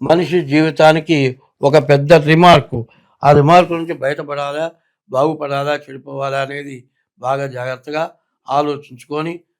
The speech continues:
మార్గం చూసుకోవాలి. అట్లా ఎవరైతే ఉంటారో వాళ్ళ జీవితాలు బాగుపడతాయి. కాబట్టి ఈ రాశి వాళ్ళు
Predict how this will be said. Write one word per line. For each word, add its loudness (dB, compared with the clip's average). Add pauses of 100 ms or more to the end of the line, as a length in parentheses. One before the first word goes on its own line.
(140)
మార్గం -2
చూసుకోవాలి. -12 (380)
అట్లా -6
ఎవరైతే -6
ఉంటారో -4 (460)
వాళ్ళ -2
జీవితాలు -8
బాగుపడతాయి. -10 (380)
కాబట్టి -6 (260)
ఈ -8
రాశి -4
వాళ్ళు -4